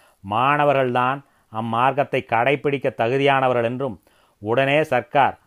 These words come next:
மக்களுக்கு மாணவர்கள் அந்த பணியை வெற்றிகரமாக செய்து முடிக்க ஓர் திட்டம் வகுக்க வேண்டும் என்றும் கூறினேன். ஆகையால் சர்க்கார் பகுத்தறிவு படையை கிளப்ப வேண்டும். அந்த படையை தடையில்லாமல் இந்த பல்கலைக்கழகம் தரும் என்ற நம்பிக்கை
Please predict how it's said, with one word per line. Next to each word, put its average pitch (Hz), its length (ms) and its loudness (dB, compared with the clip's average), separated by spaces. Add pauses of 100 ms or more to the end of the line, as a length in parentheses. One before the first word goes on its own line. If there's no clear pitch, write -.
(160)
மக்களுக்கு 113 720 -4 (220)
மாணவர்கள் 135 680 0
அந்த 123 180 -2
பணியை 127 380 -4
வெற்றிகரமாக 131 680 -2
செய்து 135 300 -4
முடிக்க 127 480 -4 (300)
ஓர் 123 300 2
திட்டம் 113 300 -4
வகுக்க 127 360 -2
வேண்டும் 127 260 -2
என்றும் 123 280 -6
கூறினேன். 110 520 -4 (400)
ஆகையால் 113 680 -2 (300)
சர்க்கார் 120 640 0
பகுத்தறிவு 135 560 -2
படையை 123 340 0
கிளப்ப 120 360 -2
வேண்டும். 107 420 -6 (340)
அந்த 120 300 -4
படையை 120 640 0 (200)
தடையில்லாமல் 135 680 0
இந்த 127 140 -4
பல்கலைக்கழகம் 123 800 -2
தரும் 120 320 -2
என்ற 123 200 -4
நம்பிக்கை 117 600 -4